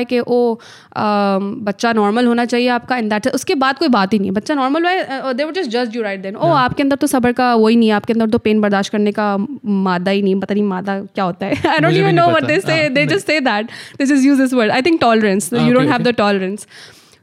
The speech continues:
Speaker 1: to,
Speaker 2: Tolerance
Speaker 1: uh,
Speaker 2: for what?
Speaker 1: Tolerance for pain, for, for, for labor pain। Are you, like,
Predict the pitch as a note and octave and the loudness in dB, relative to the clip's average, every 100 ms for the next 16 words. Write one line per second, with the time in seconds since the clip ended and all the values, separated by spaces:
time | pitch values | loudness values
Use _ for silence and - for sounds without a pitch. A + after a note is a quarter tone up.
0 | _ C4 B3 A3+ F3+ F3 E3+ C#3 G2+ - | _ 0 4 4 2 2 0 -2 -4 -10
1 | - - B3+ B3+ D#4+ - E4 D4+ B3+ A3+ | -20 -6 0 2 2 2 0 2 0 -2
2 | - B3+ E4 A3+ G#3 - A#3+ D#4 D#4+ E4+ | 0 2 2 0 -2 -8 -2 0 2 0
3 | G4 A4 G#4+ E3+ - - G#4+ E4+ D#4+ F4 | 0 0 0 -2 -4 -2 2 4 2 0
4 | F4 C#4 C4+ D4 D#4 C4+ C4 B3+ | 0 -2 -2 -4 -4 -4 -6 -6